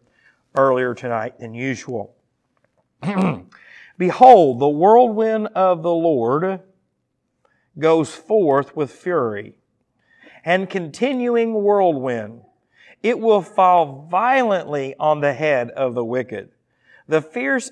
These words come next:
anger of the Lord will not return until He has done it,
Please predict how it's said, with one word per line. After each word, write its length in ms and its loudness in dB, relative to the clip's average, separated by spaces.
anger 400 -2
of 180 -4
the 80 -4
Lord 500 0
will 180 -6
not 420 0
return 680 -4
until 380 -6
He 220 -8
has 200 -12
done 300 -2
it, 260 -14